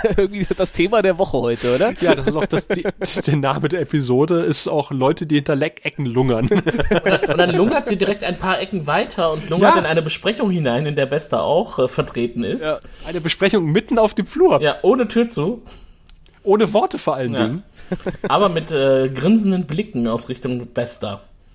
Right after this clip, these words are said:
Speaker 2: Ja, bedeutungsschwangere Blicke. Ne? Sie
Speaker 3: Bedeutungsschwanger,
Speaker 2: guckt so,
Speaker 3: mhm.
Speaker 2: sie guckt Richtung Bester, Bester grinst sie an, dann guckt sie etwas hilflos Richtung Zack und Zack schlägt die Augen nieder.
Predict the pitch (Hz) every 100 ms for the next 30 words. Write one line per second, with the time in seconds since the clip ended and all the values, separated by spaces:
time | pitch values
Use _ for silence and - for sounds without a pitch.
0 | _ 151 131 127 156 196 208 - 117 110
1 | 107 101 113 110 123 139 127 - 202 202
2 | 180 170 175 - - 170 - - 139 123
3 | 110 156 - 214 156 143 - 139 113 127
4 | - 143 123 196 160 131 160 - 143 127
5 | - 180 - 143 135 - 120 107 175 -
6 | 151 117 147 - 139 - 139 131 165 117
7 | 120 185